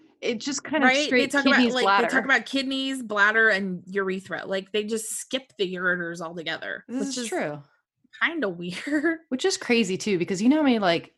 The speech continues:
Speaker 1: ureteral stones I've seen
Speaker 2: Yeah,
Speaker 1: and,
Speaker 2: when
Speaker 1: like
Speaker 2: people, people talk about ki-, passing kidney stones, I'm like,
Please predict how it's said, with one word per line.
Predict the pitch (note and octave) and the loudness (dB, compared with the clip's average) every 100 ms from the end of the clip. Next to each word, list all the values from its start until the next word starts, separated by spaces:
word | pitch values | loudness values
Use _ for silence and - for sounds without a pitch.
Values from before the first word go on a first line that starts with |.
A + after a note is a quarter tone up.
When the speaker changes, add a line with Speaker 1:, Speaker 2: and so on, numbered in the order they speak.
| _ _ _ _ _ _ - | _ _ _ _ _ _ -14
Speaker 1:
ureteral | F3 F3+ F3 F#3 F#3+ G3 F#3 F3+ | -6 -2 0 0 0 0 0 0
stones | - - E3+ F3+ F3+ F#3 F#3+ - - _ _ _ _ _ _ | -4 0 2 2 -2 -4 -6 -10 -20 _ _ _ _ _ _
I've | A3+ A3 | -2 -2
seen | - A#3 A3 A3 A3 | -4 -2 0 2 2
Speaker 2:
Yeah, | A4 | 4
Speaker 1:
and, | |
Speaker 2:
when | - | 4
Speaker 1:
like | - - F#4 | 4 4 2
Speaker 2:
people, | F4+ F4 - | 0 -2 -4
people | - D4+ D#4+ | -2 2 2
talk | D4+ C#4 B3+ | 0 0 0
about | C4+ A#3 | -2 -6
ki-, | - - B3 | -8 -14 -6
passing | - G#3 - A#3+ | 0 0 0 -10
kidney | G3+ G#3 G#3+ C4 | -6 -6 -4 -8
stones, | - D#4+ E4+ F4 | -4 -4 -4 -4
I'm | B3 A3+ | -4 -2
like, | G3+ G3+ | -4 -6